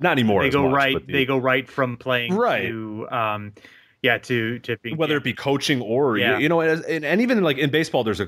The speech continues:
Speaker 1: there's a quick turnaround. Like, right now, the majors are, are filled with ex-player, you know, coaches or whatever
Speaker 2: Sure.
Speaker 1: and managers, but it tends to sort of be, like, a one or two year thing, and maybe they have to, you know, kinda be a third base coach or be a bench coach or whatever.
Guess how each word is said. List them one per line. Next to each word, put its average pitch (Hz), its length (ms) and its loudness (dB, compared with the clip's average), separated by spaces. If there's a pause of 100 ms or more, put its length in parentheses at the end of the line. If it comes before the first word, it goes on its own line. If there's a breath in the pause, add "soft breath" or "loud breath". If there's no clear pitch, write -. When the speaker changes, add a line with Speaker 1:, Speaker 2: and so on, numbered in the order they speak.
Speaker 1:
there's 98 180 -8
a 92 40 -6
quick - 220 -2
turnaround. 87 300 -2
Like, 78 140 -6
right 98 160 2
now, 95 160 2
the 87 120 -2
majors 87 360 0
are, 78 160 -4
are 87 100 0
filled 120 380 -2
with 90 160 -2
ex-player, 90 640 -4
you 92 160 -2
know, 80 160 0
coaches 165 400 -2
or 110 60 2
whatever 95 360 2
Speaker 2:
Sure. - 20 -18 (240 loud breath)
Speaker 1:
and 90 100 0
managers, 123 400 2
but 143 100 2
it 143 80 2
tends 233 220 0
to 143 100 2
sort 165 220 2
of 117 60 0
be, 131 120 2
like, 110 140 2
a 110 60 0
one 104 180 2
or 95 60 0
two 110 240 -2
year 95 460 0 (400 soft breath)
thing, 147 300 -2
and 110 80 0
maybe 117 160 2
they 107 140 2
have 104 120 0
to, 113 80 -2
you 104 80 2
know, 95 140 2
kinda 120 320 0
be 113 80 2
a 104 60 2
third 104 200 0
base 95 220 0
coach 85 300 -4
or 107 40 0
be 147 140 0
a 139 60 0
bench 120 260 -2
coach 107 220 0
or - 20 0
whatever. 98 340 0